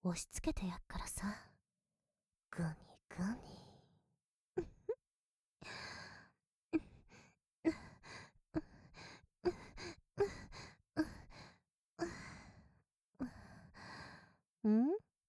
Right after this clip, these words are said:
キス？<laughs> おなさぽ係とはキスできませんよ。<laughs> 嘘嘘、ごめんって。わかったから、このまま、な。ほら、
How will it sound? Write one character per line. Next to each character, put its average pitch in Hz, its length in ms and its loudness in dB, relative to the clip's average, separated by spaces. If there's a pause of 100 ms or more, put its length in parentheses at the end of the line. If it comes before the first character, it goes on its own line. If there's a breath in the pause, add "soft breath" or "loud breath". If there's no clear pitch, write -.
(120)
キ 269 200 4
ス？ - 200 2 (960)
<laughs> - 1900 0
お 165 160 10
な 185 140 8
さ - 180 -4
ぽ 214 160 -4
係 185 420 0
と - 120 -2
は 156 220 -4
キ - 140 -2
ス - 160 0
で 185 140 0
き - 160 4
ま 302 100 6
せ 349 180 4
ん 370 180 6
よ。 330 380 4 (1400 loud breath)
<laughs> 208 560 6
嘘 240 200 2
嘘、 277 240 4 (200)
ご 175 180 2
め 208 80 2
ん 320 40 2
っ - 20 2 (220)
て。 220 80 2
わ 170 140 0 (840 loud breath)
か - 120 0
っ - 120 -2
た 180 120 2
か - 180 -4
ら、 - 320 0 (500)
こ - 200 -8
の 175 120 6
ま 190 160 6
ま、 190 160 2 (500)
な。 - 280 -2 (720)
ほ 170 360 2
ら、 196 240 4